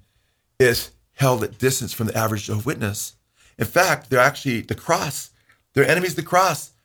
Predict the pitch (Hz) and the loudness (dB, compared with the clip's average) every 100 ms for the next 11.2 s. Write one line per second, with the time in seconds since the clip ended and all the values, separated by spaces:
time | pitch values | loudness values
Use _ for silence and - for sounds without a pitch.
0 | _ - 160 170 156 151 160 156 143 147 | _ -2 0 4 4 4 2 2 0 -2
1 | 135 135 135 - 151 127 127 139 120 110 | -2 -2 -2 0 0 0 0 -2 -4 -2
2 | - 135 - - - 135 117 - _ - | 4 4 4 -6 -2 -2 -2 -6 _ -10
3 | 113 135 143 123 107 - - - 104 101 | 4 6 6 2 -8 -6 -6 -6 -6 -6
4 | 98 101 82 120 107 - 101 98 107 104 | -8 -10 0 0 0 0 -2 0 -4 -6
5 | _ _ _ - 107 104 107 107 98 110 | _ _ _ 0 2 4 2 2 2 2
6 | 123 107 107 - 107 98 98 - 117 110 | 2 2 -2 -4 -6 -4 -4 -4 -2 0
7 | 95 95 - 147 143 - 110 107 127 101 | 0 -4 0 2 2 0 -2 2 2 2
8 | 90 101 101 - _ _ 123 139 131 135 | 0 0 0 -4 _ _ 2 2 4 2
9 | 127 - 139 110 - 113 117 117 113 - | 0 -4 -4 -4 -4 -4 -2 -2 -4 -10
10 | _ - 107 101 - 117 107 110 107 104 | _ -8 -4 -2 0 0 2 0 0 -2
11 | 104 | -4